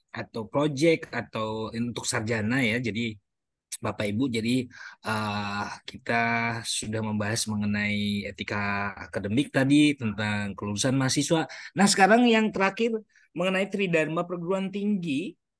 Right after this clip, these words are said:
sarana dan prasarana dan penjaminan mutu, eh,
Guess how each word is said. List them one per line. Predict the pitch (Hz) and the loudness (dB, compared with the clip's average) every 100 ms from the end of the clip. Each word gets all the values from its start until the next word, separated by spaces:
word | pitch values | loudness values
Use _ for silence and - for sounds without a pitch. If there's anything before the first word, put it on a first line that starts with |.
| - | -8
sarana | - 165 160 160 | -2 0 0 0
dan | 165 160 | 0 -2
prasarana | 160 160 180 165 165 196 190 | -2 -2 0 0 -2 -2 2
dan | 170 165 | 2 2
penjaminan | 170 160 160 160 160 | -4 -4 -2 -4 -4
mutu, | 160 202 285 285 _ - - _ - | 0 0 0 -2 _ -20 -20 _ -2
eh, | 156 156 156 | 2 4 2